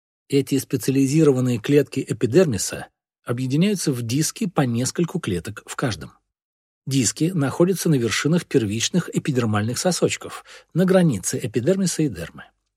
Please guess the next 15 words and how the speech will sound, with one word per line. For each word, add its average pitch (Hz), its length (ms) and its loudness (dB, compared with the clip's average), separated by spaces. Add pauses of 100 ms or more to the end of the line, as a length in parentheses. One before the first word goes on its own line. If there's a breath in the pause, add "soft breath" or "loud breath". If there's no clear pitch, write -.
(380)
Диск 113 380 -4
Меркеля 165 480 -2 (340)
контактирует 196 800 4
с - 120 -8
единственным 180 760 4
нервным 139 500 2
волокном, 143 640 0 (300 soft breath)
которое 156 420 6
передаёт 151 560 4
информацию 107 640 -2
от 156 100 -4
него 190 200 4
к 165 40 -6
спинному 151 560 2
мозгу, 190 480 0